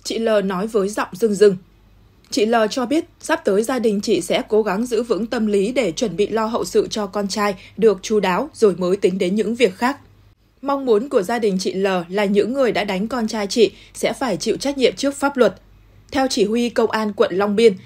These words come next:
sau khi nhận tin báo, đơn vị đã mời những người liên quan đến trụ sở để làm việc, lấy lời khai. Cơ quan chức năng đang củng cố hồ sơ để xử lý vụ việc theo quy định.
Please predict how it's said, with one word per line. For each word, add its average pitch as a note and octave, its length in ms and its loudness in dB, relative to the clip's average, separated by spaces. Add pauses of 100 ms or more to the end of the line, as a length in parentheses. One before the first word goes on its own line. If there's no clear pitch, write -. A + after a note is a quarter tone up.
(120)
sau B3 180 -6
khi B3+ 140 -2
nhận A3+ 240 0
tin A3 160 0
báo, F#3+ 260 0 (140)
đơn A#3+ 180 2
vị G#3+ 120 2
đã F3+ 140 0
mời B3 260 -4
những G3 220 0
người B3 140 2
liên G#3 220 0
quan G3+ 280 -2
đến F3+ 200 0
trụ A3 160 -4
sở F3+ 260 -2
để D3+ 160 0
làm F3+ 180 -4
việc, F#3 220 4 (240)
lấy G3 200 2
lời A#3+ 180 0
khai. G#3 280 0 (440)
Cơ C4 120 6
quan A#3+ 260 2
chức D#4 200 -4
năng A3+ 200 -2
đang G#3 160 -2
củng F#3 220 2
cố F3+ 140 -2
hồ A3+ 180 0
sơ A3+ 300 0 (100)
để G3+ 180 4
xử F3+ 200 -2
lý E3 180 -2
vụ G#3+ 260 -2
việc G3 200 4
theo G#3+ 240 -6
quy A3 120 2
định. G3 180 4